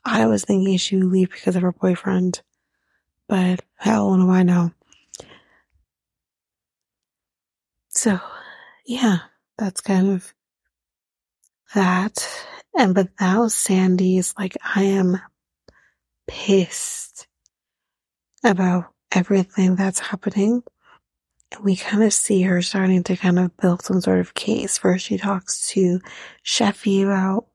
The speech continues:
what happened, and he says, you know, "I'm pissed about the whole thing. Everyone's acting like it's okay and all fine and dandy and happy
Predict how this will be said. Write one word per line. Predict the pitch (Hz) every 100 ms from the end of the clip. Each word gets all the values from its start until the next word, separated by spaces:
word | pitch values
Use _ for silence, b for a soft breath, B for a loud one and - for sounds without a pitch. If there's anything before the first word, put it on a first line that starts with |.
| _
what | 277 180
happened, | 196 202 196 202 196 190 185
and | 196 185 185 B B B B B _ -
he | 190 185
says, | - 208 196 185
you | 190
know, | 190 190 180 - _ _ _ _ _ _ _ _ _ _ _ _ _ _ _ -
"I'm | 190 202 208
pissed | 196 202 190 190 - - - _ _ _ _ _ _ _ _ 403 - -
about | 185 196
the | -
whole | 175 185 175
thing. | - 185 175 175 175 185 _ _ _ _ _ _ _ -
Everyone's | 196 196 190 196 185
acting | 190 185 - 190
like | 190 190 196
it's | 190 208
okay | 196 190 - 196 196
and | 196
all | 196
fine | 185 208 202
and | 196
dandy | 190 190 190 190
and | 190
happy | 185 202 - 185 180